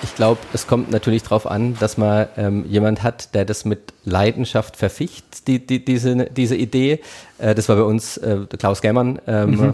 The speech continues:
Speaker 1: mein ehemaliger Chef, der, der, ähm, euch, glaub ich, irgendwann mal gehört hat, dich irgendwann mal gehört hat und gesagt hat, ja, ja,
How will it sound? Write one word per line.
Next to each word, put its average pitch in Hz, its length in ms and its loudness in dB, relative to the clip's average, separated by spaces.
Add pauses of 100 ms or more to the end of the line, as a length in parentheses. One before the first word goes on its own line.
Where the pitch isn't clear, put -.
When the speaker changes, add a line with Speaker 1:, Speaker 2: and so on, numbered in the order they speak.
(120)
Speaker 1:
mein 104 340 0
ehemaliger 107 500 0
Chef, - 240 -6
der, 101 260 2
der, 101 580 0
ähm, 101 300 -2
euch, 107 240 0
glaub 104 200 2
ich, 104 100 -4
irgendwann 110 240 0
mal 98 120 2
gehört 104 200 2
hat, 107 140 -2
dich 117 120 -6
irgendwann 110 280 2
mal 101 80 2
gehört 101 260 2
hat 104 140 -2
und 95 80 -4
gesagt 98 260 -2
hat, 98 160 -2
ja, 50 320 -4
ja, - 220 -8